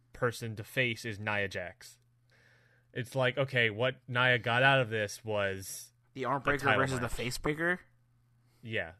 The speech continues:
Speaker 1: a title match. It's, it's not a lot. So, meatball rating. What would you give this, Mikey?
Speaker 2: Uh, I don't even remember which match we're doing, honestly. I went, we went off on a tangent there.
Speaker 1: Yeah, the Team Raw Women's versus Team SmackDown.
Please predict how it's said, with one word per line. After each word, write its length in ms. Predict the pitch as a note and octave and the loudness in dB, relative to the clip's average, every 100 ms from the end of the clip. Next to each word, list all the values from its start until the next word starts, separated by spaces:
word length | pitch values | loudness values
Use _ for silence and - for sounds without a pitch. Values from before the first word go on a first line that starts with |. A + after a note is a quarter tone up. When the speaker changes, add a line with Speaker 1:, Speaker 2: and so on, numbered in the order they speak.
| - | -12
Speaker 1:
a 60 | |
title 300 | A#2 A#2+ A2 | -4 0 0
match. 380 | G2 E2+ E2+ - - - _ - | -2 -10 -12 -14 -16 -20 _ -18
It's, 420 | G#2 - - - _ _ _ _ _ _ _ - | -18 -18 -20 -20 _ _ _ _ _ _ _ -14
it's 80 | - | -6
not 120 | C#3 | -4
a 20 | |
lot. 180 | G#2 - | -4 -10
So, 240 | - C3 B2 | -4 -2 0
meatball 380 | C#3+ C#3+ C#3 G#2+ | 0 -2 0 0
rating. 280 | G#2 F2+ F#2 | 0 -4 -4
What 80 | A#2 | -4
would 100 | A#2 | -4
you 60 | |
give 120 | G#2+ | -6
this, 160 | G2+ F#2 | -6 -8
Mikey? 300 | G2 F#2+ F#2+ _ _ _ _ - - C3+ | -10 -10 -14 _ _ _ _ -20 -16 -10
Speaker 2:
Uh, 640 | D#3 E3 E3 D#3 D3+ C#3 - _ _ _ _ _ _ _ _ _ _ _ _ _ _ _ _ _ - | -6 -4 -2 -4 -6 -10 -14 _ _ _ _ _ _ _ _ _ _ _ _ _ _ _ _ _ -12
I 40 | - | -4
don't 80 | D3+ | -4
even 140 | A#2+ | -4
remember 200 | A#2 A2+ | -6 -6
which 160 | A2+ A#2+ | -8 -6
match 240 | A#2 A2 | -6 -6
we're 60 | G2+ | -8
doing, 260 | G2+ G#2 | -8 -10
honestly. 360 | G#2 G2+ G#2+ G#2+ | -10 -10 -8 -8
I 60 | A2 | -2
went, 180 | A#2 | -2
we 80 | A#2 | 0
went 120 | B2+ B2+ | 0 0
off 180 | B2 | 0
on 60 | A2+ | -2
a 40 | A2 | -4
tangent 440 | A#2 A2+ A2 G2+ | -4 -6 -6 -10
there. 220 | G2+ G#2 - _ - - - _ - | -10 -10 -10 _ -20 -20 -20 _ -4
Speaker 1:
Yeah, 200 | B2+ G#2+ | 0 0
the 240 | G#2 A#2+ A#2 | -2 -2 -2
Team 300 | - F3 E3 | -2 -2 2
Raw 280 | D3+ D3+ D3 | 4 6 4
Women's 680 | C3+ C3+ C3 C3 C3 - - _ _ - | 2 -2 -2 -2 -6 -10 -18 _ _ -10
versus 320 | A2+ A2 A2+ | -8 -8 -14
Team 280 | - C3 B2+ | -12 -10 -8
SmackDown. 640 | - A#2+ A2 - F#2 F2+ | -10 -8 -8 -10 -14 -14